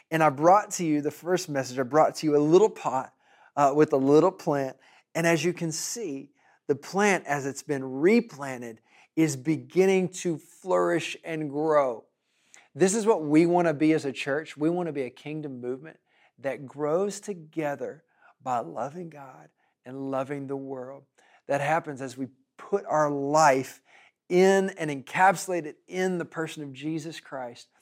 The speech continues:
We have space to actually grow. So in twenty twenty-one, we wanna know Jesus better. That's what we wanna go after,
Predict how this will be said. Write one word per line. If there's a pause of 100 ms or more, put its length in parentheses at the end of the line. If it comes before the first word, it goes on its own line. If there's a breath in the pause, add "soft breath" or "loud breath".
(260 loud breath)
We
have
space
to
actually
grow. (320 soft breath)
So
in
twenty
twenty-one, (320 loud breath)
we
wanna
know
Jesus
better. (400 soft breath)
That's
what
we
wanna
go
after,